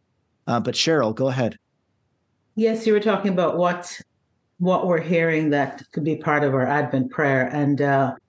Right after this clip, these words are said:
Speaker 2: I'm just really grateful to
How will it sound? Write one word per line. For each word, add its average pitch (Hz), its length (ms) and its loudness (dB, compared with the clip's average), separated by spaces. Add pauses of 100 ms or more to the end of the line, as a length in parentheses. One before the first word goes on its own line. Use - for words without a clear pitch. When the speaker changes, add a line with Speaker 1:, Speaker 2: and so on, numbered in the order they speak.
(420)
Speaker 2:
I'm 170 220 0
just 175 200 0
really 185 220 2
grateful 151 760 -2 (260)
to 143 300 -2